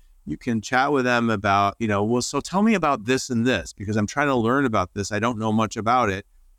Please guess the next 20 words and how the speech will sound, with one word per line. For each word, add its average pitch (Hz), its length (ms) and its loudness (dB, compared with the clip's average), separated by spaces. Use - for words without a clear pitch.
And 107 100 -2
I 110 80 2
know 120 160 2
you 123 180 2
know 120 200 2
a - 40 0
lot 117 180 0
more 127 140 0
than 127 100 0
I 160 160 2
do." 104 180 -2
So - 140 -2
you 156 160 2
need 185 260 2
to 160 140 -2
have, 139 440 0
um, 110 420 0
people 185 400 0
around 110 480 2
you 87 260 -6